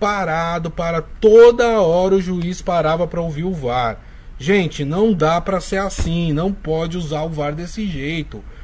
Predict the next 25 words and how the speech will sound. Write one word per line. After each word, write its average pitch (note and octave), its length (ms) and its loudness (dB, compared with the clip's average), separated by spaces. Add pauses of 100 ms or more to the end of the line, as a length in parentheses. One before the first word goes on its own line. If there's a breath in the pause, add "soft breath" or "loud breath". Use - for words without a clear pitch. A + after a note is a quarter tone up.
(340 loud breath)
Mas A3+ 320 0
todo A3+ 460 6
lance, F#3+ 400 2
Morelli, A#2+ 560 -4 (180 loud breath)
a D#3 100 -2
bola G#3+ 320 6
ia A#3 160 6
pra G#3+ 220 4
área, A3 420 8
o A3 80 6
go-, F#3+ 560 -2
o F3 40 -6
goleiro F#3 360 6
ia G#3 80 6
cobrar G3 260 2
o F3+ 40 0
tiro F#3 180 -6
de E3+ 120 -6
meta, F#3 280 -2
o F#3+ 40 -4
juiz F#3 180 -6
parava F3 380 -4
e - 20 -16
falava, E3 220 -2
"Não, C3+ 100 -14